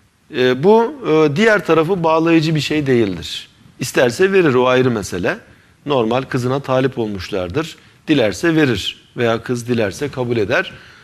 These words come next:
Bu noktada bir problem yok. Ama, e, "Ben rüyada gördüm, mutlaka sen vereceksin." diye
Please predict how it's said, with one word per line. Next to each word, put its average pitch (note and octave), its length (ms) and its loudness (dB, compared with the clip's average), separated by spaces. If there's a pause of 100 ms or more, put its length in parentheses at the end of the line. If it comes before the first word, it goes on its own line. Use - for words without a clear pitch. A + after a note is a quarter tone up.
(120)
Bu F3+ 80 2
noktada D#3+ 400 2
bir D3 100 0
problem D3 480 0
yok. C3 340 0 (440)
Ama, G3 360 0 (540)
e, C3+ 220 2
"Ben F3+ 180 2
rüyada E3+ 400 4
gördüm, D#3 560 2 (200)
mutlaka D#3 460 0
sen C#3+ 280 -2
vereceksin." C3+ 640 0
diye E3 260 0